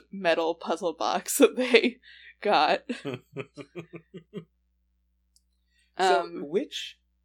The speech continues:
Speaker 2: what puzzle boxes are currently in play? There was a puzzle box that had, like, a piano cipher on the front. We've just opened that one.
Speaker 1: Yes, they've just solved that. Um, and solving that, do you remember the metal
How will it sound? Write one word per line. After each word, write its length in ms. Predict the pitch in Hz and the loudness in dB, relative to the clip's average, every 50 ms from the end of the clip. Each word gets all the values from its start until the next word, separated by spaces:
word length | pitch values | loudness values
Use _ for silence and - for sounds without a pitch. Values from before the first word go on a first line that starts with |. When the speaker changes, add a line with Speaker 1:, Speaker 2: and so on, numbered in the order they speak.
| _ _ | _ _
Speaker 2:
what 300 | 131 127 170 247 254 - | 8 8 10 8 8 4
puzzle 260 | 208 214 196 185 175 | 2 2 2 2 2
boxes 380 | 160 143 123 - - 120 101 | 2 2 2 2 -2 -6 -8
are 60 | 104 98 | -8 -10
currently 340 | - - 107 107 - 104 104 | -8 -8 -8 -8 -8 -8 -10
in 140 | 101 95 92 | -10 -10 -12
play? 260 | _ _ - 95 - 107 _ _ _ _ _ _ | _ _ -6 -6 -6 -6 _ _ _ _ _ _
There 160 | - 120 113 110 | -4 -2 -2 0
was 180 | 110 107 104 | -2 -2 -6
a 40 | 110 | -6
puzzle 320 | 104 - 131 143 143 165 160 | -4 -2 -2 -2 -2 -4 -8
box 260 | 160 156 156 156 - | -6 -8 -8 -8 -8
that 120 | - 127 113 | -10 -6 -2
had, 180 | 123 120 117 | 0 0 0
like, 160 | 117 113 101 - - | 0 -4 -8 -8 -10
a 60 | 104 | -14
piano 560 | 104 - - - 107 107 113 110 107 101 95 90 | -14 -14 -12 -12 -10 -10 -8 -6 -6 -6 -8 -8
cipher 420 | - - 98 92 90 - - 98 | -10 -8 -8 -8 -8 -8 -10 -10
on 140 | 90 87 85 | -10 -10 -12
the 80 | 85 - | -16 -14
front. 280 | - 95 87 85 85 - _ _ _ _ _ _ - | -10 -10 -10 -10 -12 -14 _ _ _ _ _ _ -14
We've 200 | 104 101 95 - | -12 -12 -12 -8
just 260 | - 131 135 - - | -6 -6 -6 -2 0
opened 360 | 143 120 107 - 107 92 87 _ | 0 0 0 -2 -4 -10 -10 _
that 220 | - 87 87 - - | -8 -8 -8 -10 -12
one. 120 | - - - | -18 -12 -6
Speaker 1:
Yes, 340 | - 185 - - - - - | -6 -4 -4 -6 -8 -10 -2
they've 220 | - 214 202 202 208 | 2 2 2 2 2
just 320 | - - 240 254 - - | 2 0 0 0 0 -4
solved 420 | - - 208 185 185 180 180 - - | -2 0 2 2 2 0 -2 -6 -4
that. 320 | 123 98 101 101 - - _ _ | -2 0 0 -2 -2 -6 _ _
Um, 300 | - 160 165 165 165 156 156 | -2 -2 0 -2 -4 -6 -8
and 160 | - 170 175 | -8 -8 -8
solving 520 | - - - 214 220 240 262 269 254 233 208 | -6 0 2 4 4 4 4 2 -2 -2 -2
that, 360 | 190 185 180 180 175 - - _ _ _ _ _ _ _ - | 0 2 2 2 2 0 -4 _ _ _ _ _ _ _ -8
do 80 | - | -4
you 80 | 208 214 | -2 -2
remember 540 | 220 214 208 208 214 220 240 254 254 254 254 | -2 0 0 -2 0 2 4 4 4 4 4
the 180 | 220 208 214 208 | 2 0 -2 -4
metal 720 | 196 190 185 190 185 185 196 196 196 196 196 190 190 185 | -2 0 0 2 2 4 2 2 2 0 0 -2 -4 -4